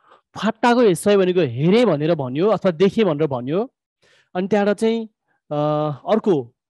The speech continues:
"फोगिरो हेस्स" यो हेर्ने बाचा गर्यौँ, "फोगी अर्यवयो" भनेको हेराइ के छ त, गाह्रो छ। अब सुन्नुहोस् है, "नेइल खुक्चाङे खायो, भोलि चलचित्र हल जानुहुन्छ?" भनेर क्वेसन गरेको छ, हेर्नुहोस्। अनि "ने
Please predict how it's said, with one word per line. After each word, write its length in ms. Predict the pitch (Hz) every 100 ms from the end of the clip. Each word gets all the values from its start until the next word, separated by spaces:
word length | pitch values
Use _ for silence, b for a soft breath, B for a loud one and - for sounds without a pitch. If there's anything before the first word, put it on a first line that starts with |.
| _
"फोगिरो 380 | 196 196 233 226
हेस्स" 240 | 220 -
यो 320 | 220 208 151
हेर्ने 380 | 120 131 156 185
बाचा 320 | 170 156 170
गर्यौँ, 360 | 156 151 202 294 _ b b b b _
"फोगी 360 | 190 214 269
अर्यवयो" 580 | 285 208 214 208 202 190
भनेको 220 | 143 160
हेराइ 280 | 165 151 196
के 140 | 180
छ 100 | 196
त, 280 | 139 151 262 - _
गाह्रो 280 | 156 151 147
छ। 120 | -
अब 400 | 127 - - 254
सुन्नुहोस् 340 | 247 226 156 151
है, 260 | 190 123 - _ _ _ _ _ _ _
"नेइल 600 | 156 156 185 240 269 294
खुक्चाङे 600 | 277 - 202 - 214 214
खायो, 640 | 214 156 151 262 202 104 _ _ _ _ _ _ _ -
भोलि 680 | 117 156 202 254 277 285 - _
चलचित्र 380 | 208 208 220 190
हल 140 | 151
जानुहुन्छ?" 560 | 160 170 185 151 160 220
भनेर 340 | 277 180 156
क्वेसन 300 | 156 247 285
गरेको 240 | 220 156 143
छ, 100 | 226
हेर्नुहोस्। 540 | 190 135 139 220 - _ _
अनि 260 | 185 254 285 _ _ -
"ने 460 | 180 294 202 120